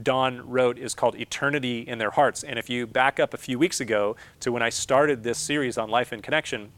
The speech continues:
and I talked about how we were born believers, I shared from Ecclesiastes where it, it explicitly says that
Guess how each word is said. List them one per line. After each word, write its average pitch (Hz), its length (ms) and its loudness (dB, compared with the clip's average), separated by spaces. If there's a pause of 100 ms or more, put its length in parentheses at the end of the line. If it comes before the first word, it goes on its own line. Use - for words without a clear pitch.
(160)
and 135 100 4
I 120 60 -2
talked 151 240 4
about 117 160 4
how 127 100 2
we 127 160 0
were 117 180 2
born 131 540 2
believers, 117 480 0 (380)
I 135 60 4
shared 147 420 4
from 143 180 0
Ecclesiastes 123 920 0
where 113 120 0
it, 110 120 -2 (200)
it 120 80 -2
explicitly 127 520 -2
says 131 320 2 (300)
that 117 140 0